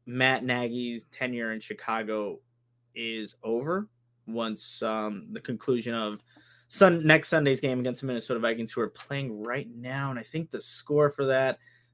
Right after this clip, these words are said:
ooh, twenty to zero Green Bay. So, uh, Kirk Cousins not playing. And, yeah, it's, it's in Green Bay. It's a tough game anyway. But I would say just Matt Nagy. If I were to put, you know, had to put money on something, I'm, I'm not gonna wager also that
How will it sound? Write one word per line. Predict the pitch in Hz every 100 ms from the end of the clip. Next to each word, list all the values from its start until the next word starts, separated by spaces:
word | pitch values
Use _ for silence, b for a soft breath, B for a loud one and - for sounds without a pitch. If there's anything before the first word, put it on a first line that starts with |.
| -
ooh, | 151 -
twenty | - 147 170
to | 135
zero | 113 127 127 117
Green | 123 113 113
Bay. | 107 98
So, | - - 104 92 - _ -
uh, | 90 - _
Kirk | - 123 107
Cousins | 104 -
not | 107 -
playing. | 101 101 95 - _ _ _
And, | 101 104 101 87 _
yeah, | 101 - -
it's, | 120 135
it's | 143 139
in | 110
Green | 98
Bay. | 95
It's | 98 -
a |
tough | 120 -
game | 113 110
anyway. | 107 107 - B B -
But | 165 160 143
I | 185
would | 262 226
say | 240 208
just | 202 190
Matt | 175 165
Nagy. | 156 123 95 -
If | 127
I |
were | 139
to |
put, | 131 151 -
you | 180 135
know, | 107 95 -
had | 156
to | 151
put | 156
money | 139 156 180
on | 185
something, | 196 196 220 214 - b b b
I'm, | - 131 139 -
I'm | 131 170
not | 185 185
gonna | 165 131 - _ _
wager | 135 143 147 135 131
also | 127 127 - 135 117 113
that | 107 101